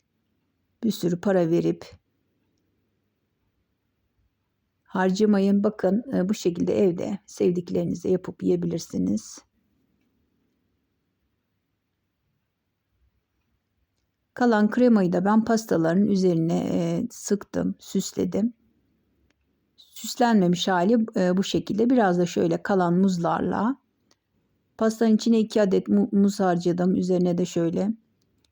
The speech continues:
e, kalan muzlardan üç adet muz kullanmışımdır toplam. Ve çık-, e, beyaz hazır çikolatalı sosla da üzerini süslüyorum.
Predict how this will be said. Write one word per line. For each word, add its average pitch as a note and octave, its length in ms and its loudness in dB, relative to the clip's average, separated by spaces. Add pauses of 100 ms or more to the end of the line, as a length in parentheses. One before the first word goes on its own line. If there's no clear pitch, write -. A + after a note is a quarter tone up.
(520)
e, F3+ 280 -4
kalan F#3 300 -2
muzlardan F3 720 -2 (320)
üç G3 200 -2
adet F#3+ 260 -2
muz F#3+ 200 -2
kullanmışımdır F3 800 -2
toplam. G#3+ 480 -6 (840)
Ve A3+ 220 0
çık-, - 220 -10
e, F#3 580 2
beyaz G3 560 -2 (480)
hazır F3 340 -2
çikolatalı - 680 -4
sosla - 460 -4
da - 140 -12 (1400)
üzerini E3+ 380 0
süslüyorum. G3+ 880 0